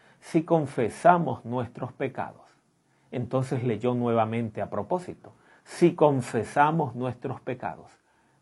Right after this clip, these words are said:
Puede ser adulterio, puede ser borrachera, puede ser engaño. "Si nosotros confesamos nuestros pecados, Él es fiel y justo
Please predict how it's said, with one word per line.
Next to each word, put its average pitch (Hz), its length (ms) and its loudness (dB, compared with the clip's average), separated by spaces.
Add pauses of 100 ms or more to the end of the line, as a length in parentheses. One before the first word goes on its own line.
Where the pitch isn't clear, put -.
Puede 101 320 -4
ser 113 320 2
adulterio, 123 800 -2
puede 107 280 -8
ser 110 280 -8
borrachera, 135 840 -2
puede 110 300 -4
ser 113 340 -6
engaño. 120 640 4 (320)
"Si 160 180 4
nosotros 156 720 2
confesamos 120 1000 0 (360)
nuestros 170 560 6
pecados, - 680 -6 (180)
Él 135 420 4
es 127 120 -2
fiel 120 480 2
y 131 80 0
justo 117 680 -4